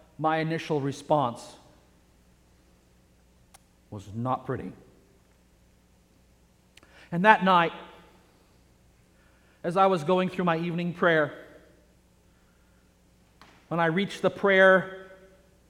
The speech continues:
portion of the prayer where I'm to pray for my enemies,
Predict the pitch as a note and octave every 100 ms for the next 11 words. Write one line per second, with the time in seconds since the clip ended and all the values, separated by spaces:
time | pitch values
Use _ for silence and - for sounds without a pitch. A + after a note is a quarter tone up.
0 | _ _ _ _ _ _ - G#3+ - D#3+
1 | C3 B2 - D#3+ D3+ D3+ D#3 D#3 C#3+ C#3+
2 | C#3+ D3+ - F#3 E3+ E3+ E3+ - - -
3 | _ _ _ _ _ _ _ _ _ _
4 | _ _ _ _ _ _ _ _ _ D#3+
5 | D#3 D#3 D#3 D#3 D3+ D3+ C#3 C#3 C#3 -